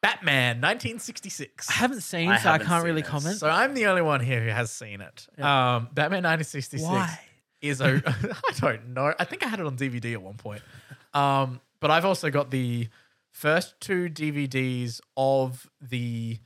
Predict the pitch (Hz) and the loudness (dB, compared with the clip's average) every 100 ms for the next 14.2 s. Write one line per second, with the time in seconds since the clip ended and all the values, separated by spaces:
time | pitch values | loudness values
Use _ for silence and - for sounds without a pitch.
0 | _ _ _ 120 117 107 131 113 120 120 | _ _ _ -2 0 0 -2 -2 -2 -2
1 | 135 127 113 139 123 143 143 147 147 147 | -4 -4 -4 -4 -4 -4 -2 -4 -2 -2
2 | 147 151 151 196 269 _ 151 143 117 127 | -2 -4 -6 -6 -12 _ -12 -10 -2 0
3 | 127 117 139 127 123 113 107 117 123 107 | 0 0 -2 0 -2 -4 -2 0 0 -2
4 | 120 107 113 120 131 120 117 117 113 123 | -4 -2 -2 -2 -2 -2 0 -2 -2 -4
5 | - 185 233 - _ _ _ - 135 113 | -6 -8 -10 -16 _ _ _ -2 0 0
6 | 95 - _ _ _ _ 151 135 110 107 | -2 -12 _ _ _ _ -8 -2 -2 -4
7 | - 135 123 - - 104 - _ _ 131 | -6 -4 -4 -6 -14 -14 -18 _ _ -4
8 | 127 165 131 117 110 107 101 98 - - | 0 0 2 0 0 -2 -6 -14 -18 -20
9 | _ _ _ _ _ _ _ _ - 175 | _ _ _ _ _ _ _ _ -2 -2
10 | 214 214 170 160 147 143 139 - 120 - | 2 2 4 2 2 -4 -6 -12 -10 -8
11 | 101 104 - _ _ - - 135 226 240 | -8 -10 -20 _ _ -12 -4 -2 -2 0
12 | 247 139 113 123 123 226 165 131 127 107 | 0 -2 -2 2 2 2 2 0 -2 0
13 | 139 156 - - - - - 147 143 - | 0 0 0 -2 -2 -10 -2 0 0 0
14 | 208 160 | 0 -2